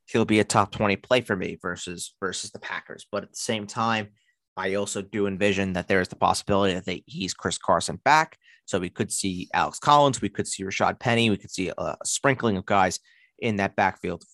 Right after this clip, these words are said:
for, um, for Seattle. And we will,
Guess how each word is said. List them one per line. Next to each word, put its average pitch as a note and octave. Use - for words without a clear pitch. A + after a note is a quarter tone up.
for, F2+
um, E2
for E2
Seattle. C3
And F#2
we F#2
will, F2